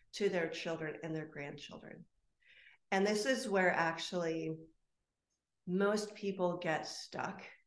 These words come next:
and, and find frustration and loss in their life, is because the love has stopped, you know, like a spigot. It has just, it is dribbled out in a tiny little amount, and the children are wanting that love. They're wanting that approval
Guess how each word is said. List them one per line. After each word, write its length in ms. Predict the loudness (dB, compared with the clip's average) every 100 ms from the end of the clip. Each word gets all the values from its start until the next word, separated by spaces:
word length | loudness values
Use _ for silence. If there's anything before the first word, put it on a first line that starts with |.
| _ -20 -20 -20 _ 2
and, 340 | 4 4 0 0
and 220 | 0 -2 0
find 320 | 2 2 -2
frustration 720 | -2 -2 -2 -4 -2 -2 -2 -4
and 260 | -4 -4 -4 -8
loss 480 | -4 0 0 0 -6
in 160 | -6 -4
their 180 | -4
life, 320 | -4 -2 -4 -6 -14 -20 -20 _
is 160 | 2 4
because 580 | 2 2 2 2 2 -2
the 240 | -2 -2 -2
love 400 | 2 4 2 -2
has 380 | -4 -4 -4
stopped, 520 | -8 -2 -2 -2 -6 -12 -14 -20 -20 -20 -2
you 120 | 2
know, 80 | 4
like 220 | 2 0
a 80 | -4
spigot. 720 | -6 -4 -2 2 2 0 -6 -14 -20 -20 -20 -20 _ _ _
It 260 | 0 0 0
has 340 | 2 2 2
just, 260 | 2 0 4
it 100 | 2
is 180 | 2 -2
dribbled 560 | 0 2 4 4 2 2
out 320 | 4 2 0
in 100 | -2
a 120 | -2 -4 -4
tiny 320 | 0 4 4
little 320 | 4 4 2
amount, 380 | 4 4 2 0
and 180 | -2 -2
the 120 | -2
children 460 | -4 -2 0 0 0
are 260 | 0 0 0
wanting 600 | -2 -2 -2 -4 -6 -6
that 260 | -8 -8
love. 300 | -4 -2 -2
They're 200 | -2 -2
wanting 260 | 0 0 0
that 140 | -2
approval 800 | -6 -10 -2 0 0 -2 -2 -6